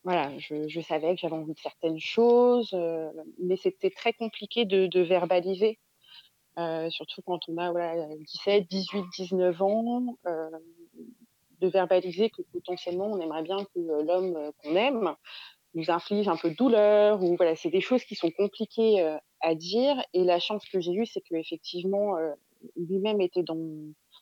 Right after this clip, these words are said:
était dans ce milieu-là, hem, et a pu m'initier et c'est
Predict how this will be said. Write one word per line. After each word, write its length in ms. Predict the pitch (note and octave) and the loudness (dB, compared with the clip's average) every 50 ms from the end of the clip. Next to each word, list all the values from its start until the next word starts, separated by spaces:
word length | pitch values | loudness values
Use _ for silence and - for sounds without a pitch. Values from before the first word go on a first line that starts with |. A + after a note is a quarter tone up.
| _ _ _ _ _ _ _ _ _ - | _ _ _ _ _ _ _ _ _ -8
était 240 | E3+ E3 - G#3+ A3 | -8 -4 0 2 2
dans 160 | G3 G3 F#3+ | 4 2 2
ce 160 | F3+ - - | 0 -2 -2
milieu-là, 680 | F3 E3+ E3 D#3+ E3+ E3+ E3+ F#3 G3 A3 A#3+ B3+ B3 - - | -2 -2 0 2 2 2 2 2 2 4 2 2 2 0 -2
hem, 460 | E3+ D#3 D3+ D3+ D3 D#3 D#3 D#3+ D3 - - - - _ - _ _ _ _ | -6 -6 -6 -6 -8 -10 -10 -12 -14 -14 -16 -20 -20 _ -20 _ _ _ _
et 160 | - D#3+ E3 D#3 | -2 0 2 2
a 60 | D#3+ | 0
pu 200 | - - - G#3 | -2 -2 -2 0
m'initier 880 | G#3 G3 F#3+ F#3 F3 E3+ - - - G3+ G#3 G#3+ A#3 A#3+ - - E3+ E3+ | 2 2 2 2 0 0 -2 -4 0 2 4 6 6 4 4 4 4 2
et 40 | E3+ | 2
c'est 220 | - - F3+ E3+ | 0 0 -4 -4